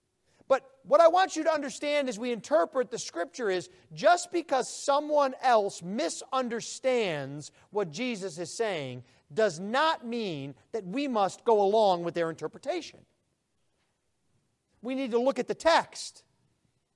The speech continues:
And so here we have in the Bible, people in the Bible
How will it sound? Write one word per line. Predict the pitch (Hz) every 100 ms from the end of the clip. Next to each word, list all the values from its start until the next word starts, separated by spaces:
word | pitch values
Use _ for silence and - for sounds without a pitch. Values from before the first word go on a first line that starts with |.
| _ _ _
And | -
so | 247
here | 226 311
we | 302
have | 262 233
in | 240 330 370 370
the |
Bible, | 349 247 180 175 208 262 - - -
people | 285 - 262
in | 277 339
the | 359
Bible | 262 175 160 190